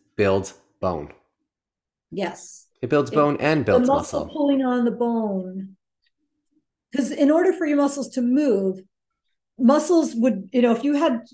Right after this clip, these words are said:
Speaker 2: just muscles and no bones, your muscles would just be a blob of, you know, contra-, just mm, mm, con-, little contractions. I'm making a funny face.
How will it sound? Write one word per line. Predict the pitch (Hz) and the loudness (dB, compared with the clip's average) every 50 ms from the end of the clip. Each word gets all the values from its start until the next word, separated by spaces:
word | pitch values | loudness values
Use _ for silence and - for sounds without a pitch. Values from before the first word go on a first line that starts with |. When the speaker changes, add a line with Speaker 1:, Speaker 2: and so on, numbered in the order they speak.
| 214 | -14
Speaker 2:
just | 196 233 277 269 - - | -8 -8 -8 -8 -8 -8
muscles | 226 240 247 254 262 - - 233 208 196 196 196 | -6 -2 -2 -2 -2 -2 -2 -2 0 0 -2 -2
and | 202 202 | -2 -2
no | 202 208 196 190 | 0 0 0 0
bones, | 196 233 226 226 220 214 214 202 | 0 -2 -2 0 -2 -2 -4 -4
your | 190 180 | -6 -4
muscles | 190 208 214 - 233 185 185 | -4 -6 -4 -4 -6 -4 -4
would | 185 - | -4 -6
just | 185 190 190 - _ | -6 -10 -12 -12 _
be | 208 190 180 | -4 -2 -2
a | 175 | -2
blob | - 175 196 185 180 170 170 180 180 170 170 | -4 -6 -8 -6 -4 -2 -2 -2 -2 -2 -2
of, | 170 165 - - _ _ _ | -4 -4 -6 -14 _ _ _
you | 208 180 | -8 -6
know, | 165 160 165 165 - - _ _ _ _ _ _ _ | -4 -4 -6 -8 -10 -16 _ _ _ _ _ _ _
contra-, | - 240 196 196 190 - - - - | -6 -6 -4 -4 -6 -6 -8 -10 -8
just | - 220 202 202 - - 170 180 | -8 -8 -8 -8 -10 -12 -4 -2
mm, | 240 311 302 311 320 330 320 - - | 0 0 0 0 -2 -4 -6 -6 -4
mm, | 240 269 285 285 302 285 294 | -2 0 2 2 0 -2 -4
con-, | - 208 190 196 | -8 -10 -10 -8
little | 214 202 196 190 185 | -8 -6 -6 -6 -6
contractions. | 190 - - 208 190 190 - 214 190 196 196 - 196 190 185 | -8 -10 -10 -8 -8 -8 -8 -8 -8 -10 -10 -8 -8 -8 -6
I'm | 180 175 190 | -6 -4 -4
making | 190 190 190 190 208 190 185 | -4 -4 -4 -6 -8 -8 -10
a | 180 185 | -10 -10
funny | - - 180 180 180 185 - | -12 -12 -12 -12 -12 -12 -10
face. | 196 185 180 185 185 - - | -8 -6 -6 -8 -8 -12 -18